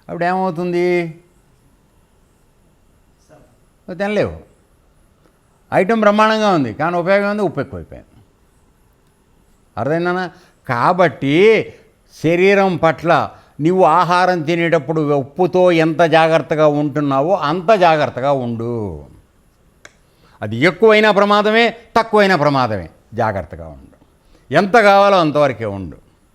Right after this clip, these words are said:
ఈ శరీరంతో వచ్చిన బంధుత్వాలు నమ్ముకుని ఎక్కువగా మునిగిపోకు. అర్థమైందా? అది. So, శరీరం ద్వారానే తత్వ విచారణ చేసే సదుపాయం ఉన్నది. ఈ శరీరం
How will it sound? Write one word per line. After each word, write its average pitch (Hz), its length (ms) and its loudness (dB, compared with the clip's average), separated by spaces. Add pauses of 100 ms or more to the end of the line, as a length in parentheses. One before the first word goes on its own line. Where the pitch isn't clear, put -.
(360)
ఈ 233 120 2 (120)
శరీరంతో 220 460 2
వచ్చిన 190 200 -2 (100)
బంధుత్వాలు 175 580 0
నమ్ముకుని 165 360 -2 (100)
ఎక్కువగా 160 380 -4 (120)
మునిగిపోకు. 147 680 -6 (2500)
అర్థమైందా? 92 420 -12 (840)
అది. - 140 -20 (500)
So, 170 100 2 (600)
శరీరం 202 460 2
ద్వారానే 127 440 0 (360)
తత్వ 180 260 2 (100)
విచారణ 170 380 2 (120)
చేసే 143 240 0 (100)
సదుపాయం 135 560 2
ఉన్నది. 104 240 -4 (760)
ఈ 139 140 -2 (180)
శరీరం 175 500 2